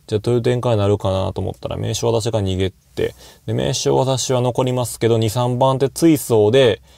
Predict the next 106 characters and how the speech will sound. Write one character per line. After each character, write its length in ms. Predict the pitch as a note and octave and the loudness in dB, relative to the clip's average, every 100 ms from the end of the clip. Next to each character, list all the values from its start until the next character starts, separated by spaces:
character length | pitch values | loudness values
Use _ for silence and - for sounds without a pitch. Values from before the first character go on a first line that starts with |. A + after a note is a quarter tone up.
| _ - | _ -6
え 260 | A2+ A2+ | 0 2
ー、 60 | A#2+ | 2
い 80 | C3 | 4
わ 120 | B2+ | 4
ゆ 60 | |
る 40 | A2+ | 4
コ 120 | C3+ | 2
パ 120 | C#3+ | 0
の 140 | C#3 B2+ | 0 0
チ 100 | D3 | 2
ャ 60 | |
ー 60 | C3+ | 4
リ 140 | A2+ | 2
ー 20 | G#2 | 2
等 240 | B2+ G#2+ | 0 0
々 100 | - | -2
で 120 | F#2+ | -6
す 100 | - | -6
ね、 160 | A#2+ A2 - - - | -6 -6 -8 -16 -4
え 180 | A2+ | 0
ー、 120 | A2 - | 0 0
競 60 | |
り 100 | B2+ | 0
か 140 | B2 B2+ | 0 0
け 180 | C#3 | 0
て 140 | C3+ D#3+ | 2 2
い 0 | |
っ 80 | - - | 2 0
た 140 | B2 | 2
馬 260 | A2+ G2 - _ _ _ _ - | 4 2 -2 _ _ _ _ -2
が、 240 | A2 C3+ - _ - - - | 4 4 2 _ -20 -18 -6
え 340 | A2+ A2+ A2+ | 0 2 2
ー、 20 | A2 | 2
だ 140 | B2+ | 2
け 100 | C3 | 0
失 220 | - C3+ | 0 -4
速 300 | - C3+ B2+ | -2 0 0
す 120 | - | 0
る 120 | B2+ B2 | 0 0
パ 120 | A#2+ | 0
タ 140 | B2+ | 2
ー 200 | G#2+ F#2 | 2 0
ン。 20 | F#2 | -2
こ 140 | C3+ | -2
の 100 | C#3+ | 0
パ 120 | C#3 | 0
タ 100 | D3+ | 0
ー 60 | B2+ | 0
ン、 100 | G#2 | 0
ま 160 | B2+ B2 | 0 2
あ 60 | |
ま 80 | A2 | 4
あ 40 | |
多 140 | G#2 G#2 | 4 2
い 20 | |
ん 40 | |
で 60 | F#2+ | -2
す 100 | G2 | -4
よ 60 | G2 | -2
ね。 140 | G#2+ | -2
シ 140 | G#2 | -2
ン 60 | G#2+ | -4
セ 120 | A2 | -2
ラ 80 | G2+ | -2
ー 20 | |
と 80 | - | -2
か 80 | E2+ | -6
ね。 120 | G2 | -6
ま 120 | G#2 | -4
あ 40 | G#2 | -4
ち 60 | |
ょ 20 | |
っ 20 | A2+ | -2
と 60 | |
コ 100 | D3 | 0
パ 120 | D#3+ | 2
の 100 | E3 | 2
チ 100 | D3+ | 4
ャ 40 | F3 | 4
ー 40 | |
リ 60 | C3 | 4
ー 20 | |
が 80 | G#2+ | 4
負 120 | A2 | 2
け 100 | A#2 | 0
て 100 | C3+ | 0
も 120 | B2 | 0
う 20 | |
た 80 | - | 0
ら 40 | F#2+ | -2
私 200 | G2 A2 | -2 -2
の 60 | |
太 160 | G#2 B2 | -2 -2
鼓 160 | B2 B2+ | 0 2
の 60 | |
馬 100 | G2+ | 2
券 120 | G2+ | 0
が 100 | F#2+ | -4
ク 100 | F2+ | -4
ソ 100 | - | -4
な 80 | F#2 | -4
ん 40 | - | -6
で 40 | |
す 80 | - | -10
け 80 | |
ど。 80 | - | -12